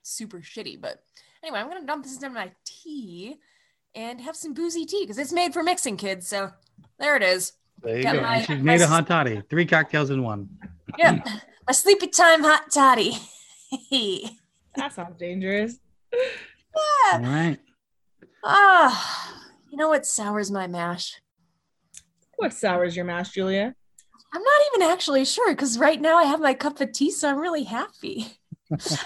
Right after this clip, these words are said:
Speaker 1: Um, but speaking of tea, sure, I guess what sours my mash is a really basic one 'cause I drink tea all the time.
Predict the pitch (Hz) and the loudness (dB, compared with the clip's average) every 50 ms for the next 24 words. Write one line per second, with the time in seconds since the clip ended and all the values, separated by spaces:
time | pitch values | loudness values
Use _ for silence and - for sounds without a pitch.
0 | - - 320 330 330 320 302 285 311 311 370 - - 427 440 480 - 415 339 277 | 0 4 6 8 8 6 8 6 4 4 4 0 2 2 2 2 2 0 0 0
1 | 220 226 - - 254 208 175 165 165 - _ _ _ _ _ _ _ - - - | 0 -2 -6 -4 -4 -2 -4 -4 -6 -8 _ _ _ _ _ _ _ -10 -6 -4
2 | - - 294 277 233 220 214 214 302 311 294 294 240 - - - 254 233 226 214 | -4 -2 0 4 4 4 4 4 2 0 2 0 -4 -2 0 2 4 4 4 4
3 | 208 208 208 196 190 185 175 180 196 - 214 226 233 285 269 226 - - - - | 2 0 -4 -2 0 0 0 0 0 -2 -6 -4 -2 0 0 0 -2 -6 -4 -2
4 | 185 175 185 180 - 185 170 - 170 165 156 151 165 156 - _ _ _ _ _ | -2 0 0 -2 -4 -6 -6 -6 -2 -2 -2 -2 -4 -8 -14 _ _ _ _ _
5 | _ _ - 285 277 214 214 202 190 180 - - - 208 190 175 175 180 - - | _ _ -6 -6 -4 -2 -2 -4 -4 -4 -10 -8 -6 -2 -2 -2 -2 -2 -6 -12
6 | 180 175 160 170 170 170 170 175 _ | -8 -6 -6 -6 -6 -8 -10 -12 _